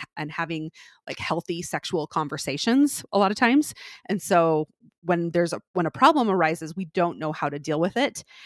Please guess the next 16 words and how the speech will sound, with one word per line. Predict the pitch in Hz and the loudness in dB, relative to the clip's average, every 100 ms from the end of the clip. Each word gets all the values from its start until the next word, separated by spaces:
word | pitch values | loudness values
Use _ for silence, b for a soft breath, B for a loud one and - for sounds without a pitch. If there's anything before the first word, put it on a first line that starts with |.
| B | B
And | 180 160 | -10 -2
so | 165 | 2
that's | 170 - | 2 0
when | 165 | -4
we | 160 | -4
start, | 160 165 143 - - - | -4 -4 -4 -6 -12 -10
you | 151 | -8
know, | 135 131 - - | -6 -8 -12 -2
internally | 190 185 190 175 165 165 | 0 0 0 0 0 -2
blaming | 156 160 165 156 156 156 151 | 0 0 0 0 0 -4 -4
or | 143 151 - | -6 -6 -6
externally | 180 - 185 180 160 165 | -6 -2 -2 -2 -2 -4
blaming | 165 160 143 | -2 -2 -4
our | 131 | -8
spouse | - 190 175 175 170 170 | 0 2 4 4 2 0
or | - | -6